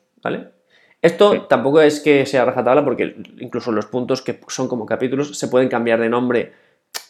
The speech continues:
Speaker 1: no mucho, pero un poco, y también te lo aceptan. Pero es simplemente una guía que tú tienes aquí para empezar a hacer tu, tu manual de operaciones. Entonces, cogemos estos puntos y, y ya directamente los escribimos en un documento, en un Word, pam, pam, pam, quince puntos.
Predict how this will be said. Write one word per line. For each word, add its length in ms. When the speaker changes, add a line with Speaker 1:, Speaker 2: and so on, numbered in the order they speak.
Speaker 1:
no 340
mucho, 260
pero 140
un 80
poco, 380
y 80
también 220
te 60
lo 40
aceptan. 320
Pero 160
es 200
simplemente 420
una 160
guía 180
que 100
tú 180
tienes 240
aquí 180
para 180
empezar 340
a 40
hacer 220
tu, 720
tu 80
manual 200
de 60
operaciones. 480
Entonces, 580
cogemos 360
estos 180
puntos 500
y, 340
y 100
ya 160
directamente 400
los 140
escribimos 360
en 100
un 140
documento, 580
en 80
un 100
Word, 280
pam, 160
pam, 160
pam, 200
quince 220
puntos. 380